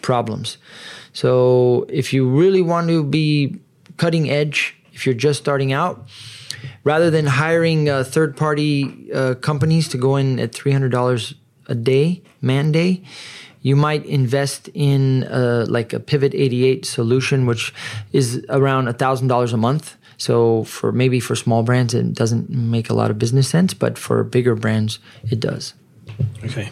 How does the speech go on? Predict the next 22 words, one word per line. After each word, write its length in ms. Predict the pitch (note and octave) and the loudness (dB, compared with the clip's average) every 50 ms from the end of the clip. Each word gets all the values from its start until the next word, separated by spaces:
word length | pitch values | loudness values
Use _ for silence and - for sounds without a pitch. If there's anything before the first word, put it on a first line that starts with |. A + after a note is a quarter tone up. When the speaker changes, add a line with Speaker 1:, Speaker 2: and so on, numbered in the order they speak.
| - - | -6 -2
Speaker 2:
makes 260 | - A#2 A2 G#2 - - | 2 2 2 2 2 0
sense, 340 | A2 G#2+ A#2+ - - - | 2 2 2 0 -2 -2
makes 160 | - A2 A2 - | 0 0 0 2
sense. 280 | A2+ A2 A2 - - - - - - - - - - - - C#3+ | 0 0 0 0 -4 -10 -10 -10 -8 -8 -8 -8 -10 -4 0 2
Okay, 140 | C#3 C#3 | 2 2
so 240 | C3+ - - C#3+ C3+ | 2 2 2 2 2
third 440 | C3+ - - - - D#3+ D#3 - - | 0 -2 -4 -2 0 0 0 0 0
pillar, 440 | - D#3+ D#3 C#3+ D3 C#3+ C#3+ C#3+ C3 - - - - - _ _ _ - | 0 0 2 2 2 0 0 -2 -2 -4 -10 -20 -20 -20 _ _ _ -8
M 160 | - B2+ B2+ C3 | -4 0 2 2
O 100 | C3 B2 | 2 0
Qs, 440 | - - - C3 C3 C3+ B2+ - | 0 0 0 2 2 2 0 0
which 180 | A#2+ A#2+ B2+ - | -2 -2 0 0
is 140 | B2 A#2 - | 0 0 2
minimum 480 | C3 B2+ B2+ B2 A#2+ B2 B2+ A#2+ A#2 - | 2 2 4 4 2 2 2 2 2 0
order 320 | A#2 B2 A#2+ B2 A#2+ A#2 | 0 0 2 2 2 0
quantities. 800 | A#2 - - A#2+ A#2+ - - B2 - - A#2 A#2 A#2 A2+ - - - - - - - - - - - - | 0 -2 -2 -2 -2 0 -2 -2 0 0 0 2 0 0 -2 -4 -10 -14 -14 -14 -14 -14 -16 -16 -6 -2
What 240 | A#2 B2 C#3+ C3+ B2+ | 0 2 2 2 2
are 80 | A2+ | 2
we 80 | C3 B2+ | 2 2
looking 460 | B2+ A#2+ C3 A#2+ - C3 B2 B2 A#2+ | 2 2 0 0 0 0 0 0 0
at, 360 | A2+ A2 A#2 - - - - | 0 -2 -4 -6 -8 -6 -4
um, 460 | A#2+ A#2+ A2 A2 G#2+ G#2+ A2 A2+ B2+ | -2 0 0 2 0 0 0 -2 -4